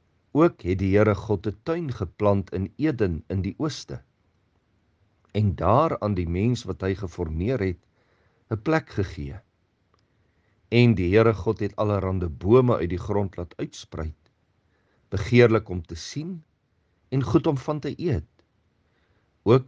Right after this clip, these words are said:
die boom van die lewe in die middel van die tuin, en die boom van kennis van goed en kwaad. En daar het 'n rivier uit Eden uitgegaan om die tuin nat te maak,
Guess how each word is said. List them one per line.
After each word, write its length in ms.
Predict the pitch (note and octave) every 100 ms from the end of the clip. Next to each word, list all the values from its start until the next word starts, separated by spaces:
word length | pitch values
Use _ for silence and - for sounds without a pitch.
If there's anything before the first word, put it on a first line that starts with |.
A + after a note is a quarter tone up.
| -
die 80 | E3+
boom 420 | G2 B2 B2+ A#2+
van 240 | - F#2
die 140 | D#2+ D#2
lewe 400 | E2 A#2 A#2 B2 F2+
in 80 |
die 100 | D#2+
middel 280 | D2+ F#2 A#2+
van 260 | A#2 A#2 A#2+
die 100 | B2
tuin, 400 | - A#2 F3 F3+ - _ _ _ _ _ _ _ _
en 300 | C3+ F3+ E3+
die 80 | A2
boom 460 | E2+ G2+ B2 B2+ A#2+
van 260 | - G2 E2+
kennis 460 | - A2+ F#2+ - - -
van 160 | F#2
goed 300 | E2 - G2+
en 180 | - F#2 E2
kwaad. 360 | D2+ - - _ _ _ _ _ _ _ _ _ _ _ _ _ _ _ _ -
En 120 | A2
daar 220 | A2 A2+
het 160 | A#2 A#2
'n 100 | G#2+
rivier 520 | G2 - D#3 D#3+ C#3+
uit 260 | A#2+ A#2+ -
Eden 380 | C3+ B2 A#2 -
uitgegaan 680 | E3 - G2+ F#2 F2+ F2+ E2+ _ _ _ _ _
om 160 | A#2+ A2+
die 180 | A2
tuin 280 | - C#3 B2
nat 220 | G#2 B2+
te 80 | -
maak, 340 | G2 D#2 C#2+